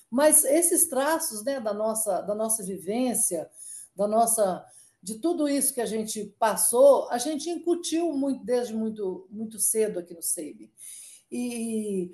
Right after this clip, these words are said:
é claro que hoje é, é um programa de diversidade e tudo, mas nós temos, por exemplo, a, a nossa, dos cargos de liderança, setenta e quatro por cento são ocupados por mulheres.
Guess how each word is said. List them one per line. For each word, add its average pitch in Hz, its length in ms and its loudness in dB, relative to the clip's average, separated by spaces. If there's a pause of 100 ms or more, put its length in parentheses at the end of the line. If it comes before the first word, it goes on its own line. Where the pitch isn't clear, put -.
(200)
é - 100 -2
claro 202 360 6
que - 120 0
hoje 214 320 4
é, 247 380 4
é 202 40 4
um 202 100 0
programa 226 600 2
de 175 100 -6
diversidade 190 920 0
e 185 40 -4
tudo, 190 460 -4 (400)
mas 208 400 6
nós 208 240 6
temos, 220 260 4
por 214 160 2
exemplo, 190 720 2 (300)
a, 190 180 -4
a 202 60 -4
nossa, 196 580 2 (240)
dos 185 220 2
cargos 247 420 0
de 202 80 -4
liderança, 190 760 0
setenta 330 580 0
e 269 80 -6
quatro 226 380 -6
por 214 160 -18
cento 277 300 -2
são 320 220 2
ocupados 302 480 -2
por 285 160 -10
mulheres. 247 720 -4